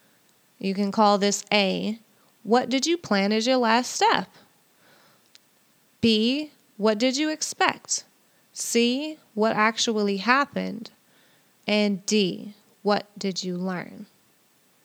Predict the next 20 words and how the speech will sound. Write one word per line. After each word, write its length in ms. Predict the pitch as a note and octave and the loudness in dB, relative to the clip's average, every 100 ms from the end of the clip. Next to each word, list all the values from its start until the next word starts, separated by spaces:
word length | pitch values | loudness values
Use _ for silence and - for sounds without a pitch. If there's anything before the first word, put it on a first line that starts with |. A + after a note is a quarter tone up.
| _ _ _ - _ _ | _ _ _ -20 _ _
Once 260 | B3 D#4 F4 | 2 2 2
you 120 | D#4+ | 0
establish 800 | D4 - A#3 A#3 A#3 A3+ A#3 - - | 0 0 0 0 0 0 -2 -6 -2
that 340 | G3 F#3+ F3+ _ - | 2 2 -2 _ -10
existing 680 | F3+ - A3 - A#3+ A#3+ | -8 -4 -4 -2 -2 0
or 100 | G3+ - | -2 -4
actual 460 | F#3+ G3+ - A3 G#3+ | -6 -4 -4 -4 -4
condition 560 | G#3 G3 F#3+ - F#3 | -6 -6 -6 -6 -8
that's 280 | F3+ - - | -8 -8 -10
right 500 | G#3 F#3+ G#3+ A3 G#3 - | -8 -2 2 2 -2 -8
now, 640 | F#3+ G#3+ A3+ F3+ F3+ F#3+ - _ - - - - - | -6 -4 -4 -4 -8 -12 -16 _ -20 -20 -20 -16 -4
then 320 | F#3 B3 C#4+ | 2 4 4
you 160 | C#4+ | 0
can 200 | C4 G#3+ | 0 0
move 220 | G3+ G3+ F#3 | 0 0 0
on 240 | F#3 F#3 | -2 -4
to 220 | - F#3 | -4 -6
the 120 | F3+ | -8
third 380 | F#3+ - F#3 F3+ | -8 -4 -4 -4
question 680 | - F3+ F3 - F3 F#3 | -6 -8 -6 -8 -8 -8